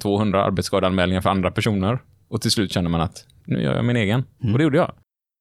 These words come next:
Speaker 1: Så att jag fick precis ett S M S här innan jag hämtade upp det om att elva tusen kronor får jag ut nu för det här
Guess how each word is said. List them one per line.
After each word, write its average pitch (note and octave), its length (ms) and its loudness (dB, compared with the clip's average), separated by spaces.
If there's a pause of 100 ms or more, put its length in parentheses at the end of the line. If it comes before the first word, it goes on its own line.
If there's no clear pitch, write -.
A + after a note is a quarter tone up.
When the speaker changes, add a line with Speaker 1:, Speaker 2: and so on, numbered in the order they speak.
(300)
Speaker 1:
Så B2 100 0
att A#2 100 0
jag A2+ 100 0
fick C3 140 -2
precis D3 340 2
ett - 80 -4
S G#2 160 -2
M G#2 80 2
S F2+ 200 -2
här F#2+ 140 2
innan F#2+ 120 0
jag F2+ 60 0
hämtade F#2 260 -2
upp - 120 -10
det G2 80 0
om F#2 80 -2
att F#2 180 -4
elva G2+ 340 0
tusen G2 400 -2
kronor G#2+ 340 -2
får D3 120 -2
jag F#2+ 80 2
ut - 100 -6
nu F2 80 -2
för - 100 -4
det E2 60 -4
här E2 200 -2